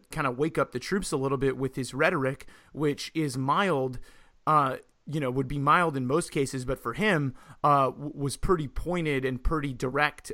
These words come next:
uh, when it comes to evaluating the play of his team, seeing that it's unacceptable. I mean, as a manager, when you hear your,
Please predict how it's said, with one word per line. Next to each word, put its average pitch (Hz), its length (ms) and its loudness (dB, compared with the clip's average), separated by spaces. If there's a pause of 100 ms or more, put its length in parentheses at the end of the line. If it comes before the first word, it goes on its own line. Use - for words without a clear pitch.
uh, 131 440 0 (180)
when 143 160 -4
it 135 80 -6
comes 143 260 -4
to 131 300 0
evaluating 135 540 2
the 120 80 -6
play 147 180 0
of 131 60 -2
his 123 120 -8
team, 160 380 -2 (600)
seeing 160 340 -2
that 151 120 0
it's 135 100 -4
unacceptable. 151 580 -2
I 113 80 -4
mean, 135 180 -4
as 135 120 -4
a 135 60 -4
manager, 135 600 -2
when 131 220 -6
you 139 100 -6
hear 156 260 -2
your, 131 300 -6